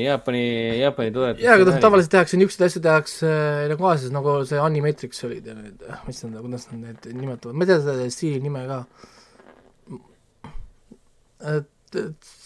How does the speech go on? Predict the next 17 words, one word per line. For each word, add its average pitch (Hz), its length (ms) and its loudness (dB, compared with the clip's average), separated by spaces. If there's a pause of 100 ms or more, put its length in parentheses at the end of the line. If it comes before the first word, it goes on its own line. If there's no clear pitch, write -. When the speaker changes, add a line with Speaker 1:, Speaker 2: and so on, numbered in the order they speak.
(140)
Speaker 2:
kas - 160 -4
see 220 80 8
ei 196 60 6
olnud 180 220 -2
isegi, 160 240 4
kuidas 160 260 2
see 147 140 0
Scott 170 240 0
Pilgrim 135 420 0
oli 123 180 -6
tehtud 131 380 -10
ka 131 180 -4
ju, - 140 -12 (100)
see 117 140 -12 (1120)
lühianimatsioon 131 560 -2
Speaker 1:
Jaa. 117 220 4
Speaker 2:
neil? 110 180 -16